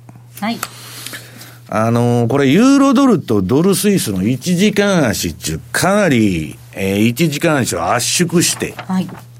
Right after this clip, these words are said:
Speaker 2: うん、そうすると、この緑の下バーになってるところが買いトレンドで、オレンジは売りトレンドなわけです。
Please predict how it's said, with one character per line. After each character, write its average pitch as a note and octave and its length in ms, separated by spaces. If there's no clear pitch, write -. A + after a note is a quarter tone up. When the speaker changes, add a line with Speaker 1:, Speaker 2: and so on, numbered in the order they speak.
Speaker 2:
う B2 60
ん、 C3+ 340
そ F3+ 240
う F#3 80
す F#3 100
る F#3 140
と、 F#3 120
こ E3+ 120
の F3 100
緑 G3+ 560
の A#2+ 300
下 - 260
バ B2+ 300
ー - 20
に A2+ 80
な G#2 120
っ - 20
て - 140
る F2+ 60
と F2 100
こ F2 80
ろ F2 40
が E2 80
買 A2+ 280
い A2+ 60
ト A#2 120
レ G#2+ 140
ン F#2+ 80
ド D2+ 120
で、 D#2+ 380
オ B2+ 100
レ F#3 160
ン E3+ 80
ジ D#3+ 80
は E3+ 80
売 A#2+ 120
り B2+ 100
ト C#3 100
レ B2+ 140
ン A2 40
ド F2+ 100
な D2 80
わ B1+ 100
け B1 80
で - 80
す。 - 200